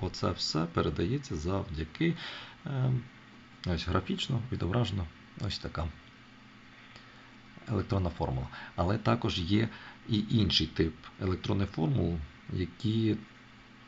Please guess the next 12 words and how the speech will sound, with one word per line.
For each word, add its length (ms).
трошечки 480
відтворюють 800
ось 140
цей 160
графічний 460
запис. 180
Так 200
і 20
вона 180
звучить, 360
графічна 500
формула. 340